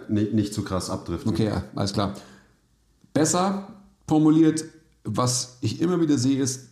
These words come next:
Speaker 2: dass Leute irgendwas verfolgen wollen und wenn sie das nicht hundert Prozent, also auf einer Skala von, von eins bis zehn,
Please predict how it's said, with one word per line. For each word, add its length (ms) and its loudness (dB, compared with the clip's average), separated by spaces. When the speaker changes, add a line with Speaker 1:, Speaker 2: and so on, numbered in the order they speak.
Speaker 2:
dass 200 -4
Leute 560 -2
irgendwas 420 0
verfolgen 500 -2
wollen 300 0
und 140 0
wenn 140 2
sie 120 4
das 140 0
nicht 380 -2
hundert 300 0
Prozent, 460 -2
also 160 0
auf 100 -2
einer 100 2
Skala 320 0
von, 320 -2
von 140 -2
eins 240 -4
bis 200 -6
zehn, 380 0